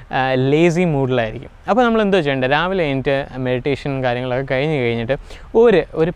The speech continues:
പത്ത് മിനിറ്റ് അല്ലെങ്കിൽ ഒരു ഇരുപത് മിനിറ്റ് നമ്മളൊന്ന് ആക്റ്റീവായിട്ട് എക്സർസൈസ് ചെയ്ത് കഴിഞ്ഞാൽ മോഷൻ ക്രിയേറ്റ്സ് ഇമോഷൻ. ആ ഒരു നമ്മുടെ ബോഡി ഒന്ന്, ആ, വിയർക്കുമ്പോൾ തന്നെ, ആ, നമുക്കൊരു എനർജി വരും, ആ ലേസിനെസ് ഒക്കെ മാറി നമ്മൾ ഇച്ചിരി കൂടെ എനർജി മൂഡിലാവും.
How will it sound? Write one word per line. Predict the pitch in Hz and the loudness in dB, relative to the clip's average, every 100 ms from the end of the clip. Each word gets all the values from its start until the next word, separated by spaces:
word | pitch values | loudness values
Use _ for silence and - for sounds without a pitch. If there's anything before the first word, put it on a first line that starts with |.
| - | -4
പത്ത് | 139 - 170 | -6 -2 0
മിനിറ്റ് | 143 120 131 | 0 0 -2
അല്ലെങ്കിൽ | 135 139 | 0 0
ഒരു | 135 | 0
ഇരുപത് | 139 151 151 135 | 0 2 0 0
മിനിറ്റ് | 117 120 | -4 -4
നമ്മളൊന്ന് | 135 165 180 156 | -4 -4 -4 -4
ആക്റ്റീവായിട്ട് | 131 127 147 135 123 | -4 -4 -2 0 0
എക്സർസൈസ് | 120 - 143 156 156 | -4 -6 -4 0 2
ചെയ്ത് | 147 123 117 | 2 0 -2
കഴിഞ്ഞാൽ | 113 117 151 - - - | -2 -4 -6 -10 -16 -6
മോഷൻ | 139 180 - 185 165 | 0 0 0 -4 -2
ക്രിയേറ്റ്സ് | 131 131 - | 0 0 -4
ഇമോഷൻ. | 139 127 127 - 120 - | -8 -4 -6 -6 -14 -4
ആ | 156 | 0
ഒരു | 202 185 | 0 0
നമ്മുടെ | 180 175 | -2 0
ബോഡി | 139 143 165 180 | 2 2 0 -2
ഒന്ന്, | 147 180 196 | -2 -4 -4
ആ, | 123 131 127 | -4 -2 0
വിയർക്കുമ്പോൾ | 123 123 131 127 151 135 123 139 123 | -2 0 0 0 -2 0 0 -2 -4
തന്നെ, | 113 143 - - | -8 -10 -14 -16
ആ, | 160 139 123 123 123 | -6 0 2 2 0
നമുക്കൊരു | 127 143 170 165 160 | 0 -2 0 0 0
എനർജി | 127 123 127 131 135 | -2 0 0 0 2
വരും, | 120 117 120 | 0 0 -2
ആ | 151 | 0
ലേസിനെസ് | 151 127 135 131 160 151 135 | 2 2 0 0 -2 -2 -2
ഒക്കെ | 135 | -4
മാറി | 120 120 120 | -6 -4 -6
നമ്മൾ | 156 196 | -6 -6
ഇച്ചിരി | 170 165 | -6 -4
കൂടെ | 156 156 160 | -2 -2 -4
എനർജി | 175 131 131 131 | -4 -4 -2 0
മൂഡിലാവും. | 139 120 117 113 | 0 0 -2 -6